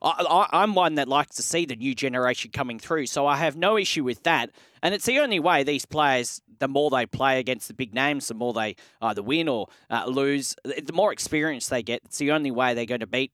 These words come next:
the likes of Novak still, Rafa still around as well. So, uh, there is, uh, that as well. And it was great to see, of course, the first real covid-free, uh, Australian Open, uh, uh, in, what, two or three years. Uh,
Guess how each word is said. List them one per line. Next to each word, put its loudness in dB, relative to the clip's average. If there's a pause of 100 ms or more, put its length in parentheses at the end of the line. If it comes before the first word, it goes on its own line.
the -8
likes -2
of -12
Novak 0
still, -6
Rafa -4
still -4
around 0
as -8
well. 0
So, 0 (300)
uh, 4
there 2
is, 0
uh, 0
that 2
as -4
well. 4
And 4
it 0
was -4
great -2
to -6
see, 0
of -4
course, -2
the -12
first -4
real -2
covid-free, 0 (300)
uh, 0
Australian -2
Open, 0
uh, -2
uh, -2 (100)
in, -10
what, -6
two -6
or -6
three -4
years. -4 (300)
Uh, 2